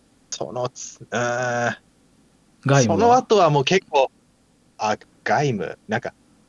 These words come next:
Speaker 1: 平成二期とかくら-、なるともうちょっと平成一期ともまたちょっと熱が変わってくるというか。
Speaker 2: うんうんうん、そうか。
Speaker 1: ただまあ、まあ、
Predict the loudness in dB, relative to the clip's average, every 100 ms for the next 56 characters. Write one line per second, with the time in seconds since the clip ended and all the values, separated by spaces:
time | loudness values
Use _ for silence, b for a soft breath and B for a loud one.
0 | _ _ _ -2 -2 0 2 4 4 -2
1 | -2 0 2 2 2 2 0 0 0 0
2 | -2 -2 -2 0 0 0 -2 -4 -8 _
3 | _ -6 -4 -2 0 2 2 2 0 -2
4 | 0 0 -2 -2 -2 2 2 0 -2 0
5 | 0 -2 -4 -4 -6 -4 -2 0 2 2
6 | 0 -2 -2 -4 -6 -8 -12 -14 -6 2
7 | 2 4 2 2 _ _ _ _ 0 0